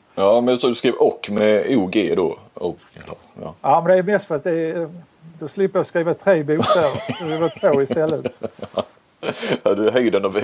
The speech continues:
Speaker 1: effektivitet. Eh, ja, men du skrev ju grejt också istället för bra. Men du,
Speaker 2: Ja.
Speaker 1: så skrev du ju bra inom parentes i och för sig.
Speaker 2: Ja, jag tänkte det, det fattar nog inte för vad det betyder.
Speaker 1: <laughs>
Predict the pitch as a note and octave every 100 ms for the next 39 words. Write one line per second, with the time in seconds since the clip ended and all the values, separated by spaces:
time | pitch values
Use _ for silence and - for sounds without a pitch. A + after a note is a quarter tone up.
0 | B2 A#2+ G#2+ - G#2 - - - - -
1 | - - - - - - - C3 D3+ -
2 | D3+ C#3 D3 C#3+ G2+ - C#3+ - G#2+ B2
3 | - G2+ G2 - - _ _ A2+ A#2+ C3
4 | G#2 G2+ D#3+ B2+ B2 A2+ G2+ F#2+ G2 -
5 | F2+ - - G2+ - A#2+ - - C#3+ D#3+
6 | E3+ E3 F3 D3+ D#3 D#3+ D#3+ D#3+ D#3+ D3+
7 | E3+ G3 D#3+ D#3+ D#3+ D#3 C#3 C3 B2 C#3
8 | A#2 D3 F3 C#3 - -